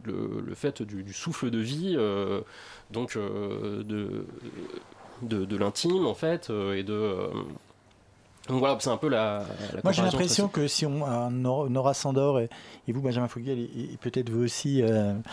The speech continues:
Speaker 2: Flore Vasseur, que, que, que de, dans vos trois livres, finalement, ce que vous montrez, c'est qu'on n'est pas réductible à des données, que l'être humain ne sera jamais réduit à ça. Il, on, il y a, il y a cette vieille histoire, euh, on dit,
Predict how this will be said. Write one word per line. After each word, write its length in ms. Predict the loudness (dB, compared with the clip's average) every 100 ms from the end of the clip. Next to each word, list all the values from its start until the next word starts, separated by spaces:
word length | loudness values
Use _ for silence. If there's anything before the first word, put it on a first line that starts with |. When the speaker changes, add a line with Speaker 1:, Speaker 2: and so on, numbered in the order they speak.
| -12 -8
Speaker 2:
Flore 160 | 2 4
Vasseur, 280 | 6 4 2 0 -4
que, 120 | 0
que, 180 | 2 4
que 200 | 2 4
de, 160 | 2 2
dans 200 | 2 4
vos 100 | 4
trois 160 | 6
livres, 140 | 6 6
finalement, 240 | 4 2
ce 60 | 2
que 80 | 0
vous 120 | 2
montrez, 320 | 0 2 0
c'est 140 | 0
qu'on 100 | 0
n'est 140 | 0 0
pas 140 | 0
réductible 500 | 0 -2 -6 -6 -4
à 40 | 0
des 120 | 0
données, 220 | 2 0
que 140 | -2
l'être 460 | -2 0 0 0 -2
humain 140 | 0
ne 40 | 0
sera 180 | 0 2
jamais 340 | 2 2 2
réduit 240 | 0 0
à 40 | 0
ça. 140 | 2
Il, 300 | 0 -2 -4
on, 360 | -4 -2 -2 0
il 60 | 0
y 40 |
a, 20 |
il 60 | 2
y 40 |
a 60 | 0
cette 180 | -2 -6 -8
vieille 320 | -2 0 0
histoire, 560 | -2 2 6 6 6 6
euh, 140 | 4 0 -10 -18 -10 -6
on 40 |
dit, 120 | -4